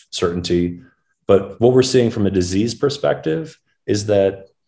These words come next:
the, the time of the year by city,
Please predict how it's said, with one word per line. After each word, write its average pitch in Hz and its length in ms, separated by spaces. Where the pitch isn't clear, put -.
the, 95 140
the 92 240
time 120 440
of 123 120
the 120 100
year 98 360
by 95 300
city, 92 680